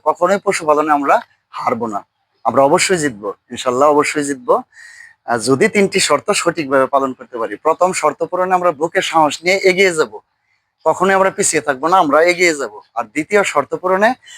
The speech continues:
আমরা প্রতিযোগিতায় টিকে থাকবো, ছিটকে পড়বো না, প্রতিযোগিতায় টিকে থাকবো দ্বিতীয় শর্ত পূরণে। আর তৃতীয় শর্ত পূরণে আমরা গোল করব, আমরা উইনার হব, আমরা গেইন হব, আমরা লাভবান হব। এই তিনটি শর্ত যদি আমরা পূরণ করতে পারি, তাহলে অবশ্যই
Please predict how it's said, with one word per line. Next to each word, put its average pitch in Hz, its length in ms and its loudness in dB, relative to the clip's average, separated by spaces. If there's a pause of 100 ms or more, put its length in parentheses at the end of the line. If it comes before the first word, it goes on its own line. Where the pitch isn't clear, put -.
(240)
আমরা 139 260 2
প্রতিযোগিতায় 208 680 -2
টিকে 208 240 -8
থাকবো, 135 340 -12 (100)
ছিটকে - 380 -4
পড়বো 151 260 0
না, 98 140 -10 (300)
প্রতিযোগিতায় 196 600 2
টিকে 226 280 -2
থাকবো 175 300 -2
দ্বিতীয় 175 320 -2
শর্ত 127 280 -8
পূরণে। 113 300 -10 (580)
আর - 140 0 (100)
তৃতীয় 220 300 0
শর্ত 165 320 0
পূরণে 208 340 2
আমরা 190 200 2
গোল 147 300 0
করব, 107 320 -14 (320)
আমরা 160 400 0 (200)
উইনার 185 300 4
হব, 131 220 -2
আমরা 131 240 -2
গেইন 151 360 0
হব, 131 240 -12 (400)
আমরা 135 260 2
লাভবান 160 480 2
হব। 104 240 -14 (640)
এই 180 140 4
তিনটি 208 300 -2
শর্ত 165 260 0
যদি 180 180 0
আমরা 190 140 4
পূরণ 208 240 0
করতে 202 260 -2
পারি, 190 180 2
তাহলে 160 340 2
অবশ্যই 170 400 2